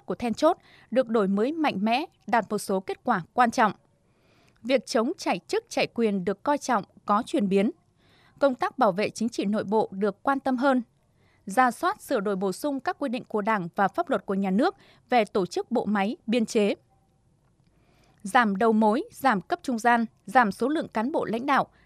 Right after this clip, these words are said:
giảm biên chế, cơ cấu lại, từng bước nâng cao chất lượng đội ngũ cán bộ công chức, giảm chi phí hành chính, nâng cao hiệu lực,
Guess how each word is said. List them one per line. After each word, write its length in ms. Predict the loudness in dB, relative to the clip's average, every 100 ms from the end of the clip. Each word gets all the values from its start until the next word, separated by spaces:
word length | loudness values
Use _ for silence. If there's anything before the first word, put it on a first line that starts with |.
| -14
giảm 320 | 0 2 2
biên 160 | 0 -2
chế, 320 | 0 0 -2 -6 _ 0
cơ 120 | 0
cấu 220 | 2 -2
lại, 260 | 0 -2 -4 _ _ 0
từng 180 | 0 2
bước 160 | 0
nâng 220 | -2 -2 -2
cao 260 | -2 -2
chất 160 | -4 -4
lượng 220 | -4 -2
đội 120 | -2
ngũ 200 | -2 -6
cán 300 | -4 -2 0
bộ 180 | 2 0
công 240 | 0 -2 0
chức, 200 | -2 -4 _ _ _ -6
giảm 300 | 0 2 0
chi 160 | -4
phí 220 | -4 -6
hành 160 | -4 -4
chính, 300 | -2 -2 -4 -8 _ _
nâng 200 | -2 -2
cao 260 | 0 0 0
hiệu 200 | -2 -2
lực, 200 | -2